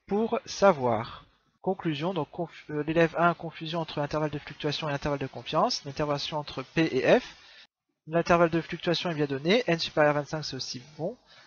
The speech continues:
La conclusion est à revoir, il faudra mettre le doigt sur qu'est-ce que c'est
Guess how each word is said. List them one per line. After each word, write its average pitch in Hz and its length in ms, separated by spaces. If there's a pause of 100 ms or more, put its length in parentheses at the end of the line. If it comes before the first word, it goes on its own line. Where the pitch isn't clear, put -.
(100)
La 170 140
conclusion 196 680
est 151 140
à 143 60
revoir, 143 560
il 139 240
faudra 139 200
mettre 139 200
le 139 60
doigt 151 340
sur - 420
qu'est-ce - 240
que 175 160
c'est 160 320